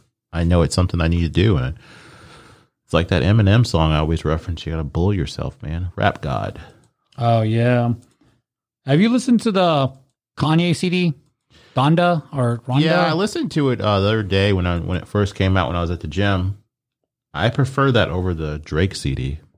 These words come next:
Speaker 2: Well, on the Drake C D, what is it called? Lover Boy? Certified Lover Boy?
Speaker 1: Yeah.
Speaker 2: So on that C D, this is when I had Amazon Music,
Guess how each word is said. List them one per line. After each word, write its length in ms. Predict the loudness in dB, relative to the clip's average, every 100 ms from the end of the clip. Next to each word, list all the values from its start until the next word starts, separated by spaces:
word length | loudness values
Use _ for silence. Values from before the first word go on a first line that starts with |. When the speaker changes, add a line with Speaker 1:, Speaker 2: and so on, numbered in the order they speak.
| _ _ 0
Speaker 2:
Well, 300 | 2 2 0
on 160 | -2 0
the 80 |
Drake 260 | 0 -2 -2
C 180 | -2 0
D, 380 | 2 2 0 -6 _ _ _
what 140 | -4 -2
is 80 |
it 20 | 0
called? 180 | 0
Lover 220 | 2 2 2
Boy? 260 | 0 0
Certified 380 | 0 0 2 2
Lover 160 | 0 0
Boy? 320 | 0 0 -2
Speaker 1:
Yeah. 240 | -6 -12 -12 -18 -20 -4
Speaker 2:
So 160 | 0
on 140 | 2 2
that 180 | 0
C 160 | -2 -2
D, 320 | 0 0 -2 -8 _ _ _ _ _
this 100 | 0
is 60 | 2
when 100 | 2
I 20 |
had 140 | 0 2
Amazon 380 | 2 2 4
Music, 400 | 4 2 0 -4